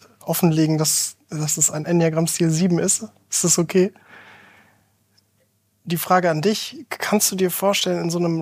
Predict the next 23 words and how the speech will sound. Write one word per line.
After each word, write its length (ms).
Royal-System 1000
mit 160
irgendwie 320
Regeln 560
und 240
aus 200
meiner 200
Sicht 220
für 180
eine 100
Vier 360
bist 240
vielleicht 300
anders, 240
aber 220
maximale 600
Limitierung, 800
dein 200
Lebensweg 420
ist 80
vorgegeben 580
eigentlich 440
und 180